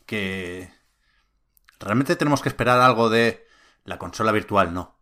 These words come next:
Pero lo, lo que la sustituye, ¿no? Eh, estos catálogos de consolas antiguas en Nintendo Switch Online.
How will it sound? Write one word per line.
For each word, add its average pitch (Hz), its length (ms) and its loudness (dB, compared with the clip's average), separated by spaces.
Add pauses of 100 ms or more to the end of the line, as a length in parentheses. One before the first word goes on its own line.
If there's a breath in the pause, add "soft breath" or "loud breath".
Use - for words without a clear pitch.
(160)
Pero 90 340 -2
lo, 87 280 -4
lo 87 240 -10
que 92 180 -8
la 85 160 -8
sustituye, 101 720 -4
¿no? 120 300 -4
Eh, 95 340 -8
estos 98 920 -6
catálogos 113 720 2
de 107 100 0
consolas 104 460 0
antiguas 104 640 -2
en 107 160 -2
Nintendo 107 380 -2
Switch 117 320 -4
Online. 117 460 -2